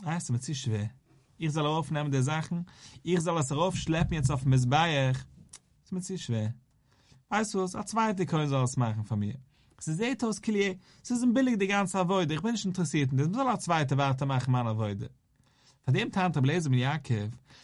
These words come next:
דער ערשטער כהן, וואס האט זיך ארויפגעלייגט אויף דעם ערשטן האלב פון דעם כבש, ער זאל זיין, דער כהן, וואס לייגט שפעטער ארויף אויף דעם רעשטן און לייגט עס אריין אין פייער. זי ווייזן פארקערט, און דאס שייך איז צו דער מצוה.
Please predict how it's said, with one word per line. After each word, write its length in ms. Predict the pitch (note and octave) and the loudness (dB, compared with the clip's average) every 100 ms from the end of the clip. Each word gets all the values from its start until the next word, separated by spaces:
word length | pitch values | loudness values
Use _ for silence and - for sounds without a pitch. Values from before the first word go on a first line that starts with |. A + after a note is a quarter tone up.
| - | -8
דער 100 | - - | -6 -2
ערשטער 380 | G#3+ C4+ - | -2 -2 -4
כהן, 280 | - F#3+ F3 | -2 0 2
וואס 180 | C#3 C3 | 0 0
האט 100 | C#3 | -2
זיך 60 | C3+ | -2
ארויפגעלייגט 600 | D#3+ G3 F3 D3 C3 - - | 0 0 0 -2 -2 -8 -10
אויף 140 | C3 | -8
דעם 60 | B2+ | -4
ערשטן 300 | D#3+ F#3+ F3+ | -2 -2 0
האלב 200 | E3 E3+ | 0 0
פון 180 | E3+ D#3 | -2 -2
דעם 20 | |
כבש, 560 | D#3+ D#3+ D#3+ F#3 G#3 - _ _ - - _ | -2 -2 -2 -4 -8 -16 _ _ -20 -20 _
ער 220 | - A#3+ C4 | -4 -2 2
זאל 180 | A#3 | 2
זיין, 300 | F#3+ G#3 G#3 | 2 2 2
דער 100 | F#3+ | 2
כהן, 220 | F3 G3 F#3 | 0 0 0
וואס 140 | D3+ | 0
לייגט 300 | D#3+ F3+ F3+ | 0 0 -2
שפעטער 440 | D3+ E3+ F3 E3+ | -6 -2 -2 0
ארויף 220 | D3+ E3+ D#3 | -2 -2 0
אויף 120 | C3+ | 4
דעם 80 | C3 | 4
רעשטן 380 | E3 F3+ E3+ | 4 0 -2
און 100 | C#3+ | -2
לייגט 240 | C3+ D3 C#3+ | 0 0 -2
עס 140 | C3+ | -2
אריין 160 | C#3 C3+ | 0 2
אין 80 | B2+ | 0
פייער. 380 | - A2+ G2+ - - _ - - | 0 0 -2 -6 -14 _ -20 -6
זי 140 | C#3 | 0
ווייזן 380 | C3+ F#3+ A#3 G3+ | 2 2 0 -2
פארקערט, 500 | G3+ G3+ C#4 E4+ - _ - | -4 -4 -4 -6 -10 _ -10
און 80 | C3 | -6
דאס 140 | C#3 | -6
שייך 360 | - - C4+ A#3+ | -4 -4 -6 -6
איז 120 | - | -4
צו 60 | |
דער 120 | D#3+ D#3 | -2 -2
מצוה. 360 | C3 B2+ - | -2 -4 -8